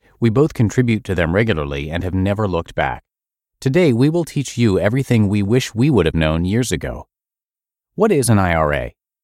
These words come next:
An I R A, individual retirement arrangement, is a retirement account that offers tax benefits. The basic idea is that you place your own money into an I R A account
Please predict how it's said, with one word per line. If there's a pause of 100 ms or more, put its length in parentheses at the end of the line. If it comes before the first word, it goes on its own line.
(560)
An
I
R
A,
individual
retirement
arrangement, (120)
is
a
retirement
account
that
offers
tax
benefits. (420)
The
basic
idea
is
that
you
place
your
own
money
into
an
I
R
A
account